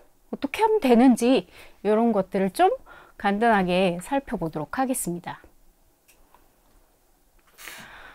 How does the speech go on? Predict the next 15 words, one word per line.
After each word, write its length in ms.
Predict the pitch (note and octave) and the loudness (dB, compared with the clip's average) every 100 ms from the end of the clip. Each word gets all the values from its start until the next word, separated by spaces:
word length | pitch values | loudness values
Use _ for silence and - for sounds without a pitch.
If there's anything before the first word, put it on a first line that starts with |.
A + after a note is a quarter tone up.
| - - - _ _ _ - | -20 -20 -20 _ _ _ 4
주위를 360 | F4 G#4+ A4+ | 8 10 10
한번 240 | A#4+ A4 F#4+ | 10 8 8
둘러보세요. 880 | D#4 F#4 F#4+ F#4+ E4 D4 D#4 B3+ E3 - - - - | 8 8 8 6 8 10 10 8 2 -12 -20 -20 -12
생각하지 540 | - F4+ G#4+ G#4 F#4 | 0 2 6 6 8
못한 340 | A#3+ A#3+ F4 D4+ | 6 6 8 8
곳에서 560 | C4 B3 F#4 G#4 G#3+ - | 6 6 10 8 8 0
클라우드 420 | - F#4+ G4+ E4+ | 4 8 8 8
환경을 720 | D4+ F4 F4+ E4+ D#4 F4+ F3 - | 4 4 6 8 8 6 4 -2
만날 240 | - A3+ C#4 | -2 2 2
수 140 | - | 0
있어요. 360 | F#3+ - F#3+ A#3 - _ - - - - - - _ _ _ _ _ _ _ _ - - - - _ - | -6 -4 -8 -8 -16 _ -20 -20 -20 -20 -20 -20 _ _ _ _ _ _ _ _ -20 -20 -20 -20 _ -10
자, 200 | D#3+ E3+ | -8 0
한번 360 | F#3+ G4 F4 | 2 6 6
볼까요? 580 | A3+ F#3 - A#3+ G#3 F#4 - _ - - - - - - - _ - | 6 2 6 8 8 4 0 _ -12 -6 -6 -6 -10 -12 -18 _ 4
아, 160 | A3+ | 6